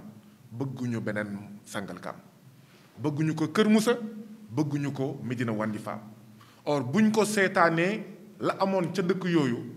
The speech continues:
moo nar a am Médina Wandifa, moo nar a am Kër Moussa. Benn. Ñaareel bi, li ñuy gis, li ñu dégg fii,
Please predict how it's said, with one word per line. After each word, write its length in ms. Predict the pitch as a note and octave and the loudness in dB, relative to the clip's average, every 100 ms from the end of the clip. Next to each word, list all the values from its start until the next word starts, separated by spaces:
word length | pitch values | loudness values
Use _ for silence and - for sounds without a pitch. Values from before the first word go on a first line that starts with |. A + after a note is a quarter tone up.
| - | -10
moo 160 | A#2+ C3 | -4 0
nar 160 | C3+ | 2
a 120 | C3 C3+ | 2 0
am 140 | C3 | -2
Médina 280 | D#3 E3 E3 | 0 2 2
Wandifa, 520 | D#3+ D#3+ D#3+ E3+ E3 | 2 2 0 -2 -4
moo 180 | B2+ B2 | -4 -6
nar 160 | B2 | -4
a 80 | A#2 | -6
am 100 | A2+ A2 | -8 -10
Kër 140 | A2+ | -8
Moussa. 220 | G#2+ - - - - - - - - _ _ _ _ | -8 -10 -12 -18 -20 -20 -20 -20 -20 _ _ _ _
Benn. 300 | A2 A#2+ G2 - - - - - - - - - | 0 0 -2 -10 -18 -20 -20 -20 -20 -20 -16 -2
Ñaareel 380 | G3+ B3 G3 A#2 | 6 8 8 4
bi, 100 | G2 - - - - - _ - _ _ _ _ _ _ _ _ _ _ _ _ _ _ | -2 -8 -16 -20 -20 -20 _ -20 _ _ _ _ _ _ _ _ _ _ _ _ _ _
li 240 | G#2+ A2+ F#3+ | -10 -4 0
ñuy 240 | G#3+ G#3+ | 4 4
gis, 300 | D#3+ F#3 - | 2 0 0
li 100 | D3+ F#3+ | 2 4
ñu 100 | E3+ | 8
dégg 240 | E3 - | 8 8
fii, 480 | - F#3 F3+ A2+ | 2 4 4 2